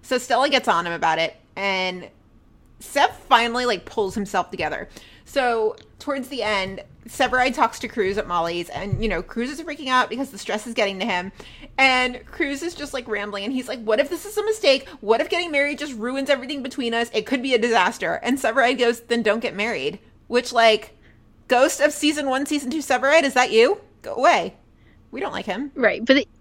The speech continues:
Speaker 2: there's, like, a method to his madness, right? 'Cause then Cruz goes on this thing, and he's like, "Don't get married and just lose the best thing that's ever happened to me. A woman like her comes around once in a lifetime. I'd be crazy to let her go."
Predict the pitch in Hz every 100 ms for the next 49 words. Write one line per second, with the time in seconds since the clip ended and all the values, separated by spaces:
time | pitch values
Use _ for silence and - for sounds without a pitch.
0 | - 247 262 269 208 202 196 190 - 180
1 | 185 185 185 - - 165 196 214 226 220
2 | 208 202 - - - 233 220 - 220 190
3 | 190 208 - 302 240 214 - 196 277 311
4 | 175 233 196 185 - - - 240 247 175
5 | 196 - 247 185 - 208 220 202 185 -
6 | - - 277 320 330 - - - 147 226
7 | 294 208 - - 294 233 220 175 127 220
8 | 277 208 180 185 294 - - - 294 269
9 | - 285 311 233 190 - 170 107 -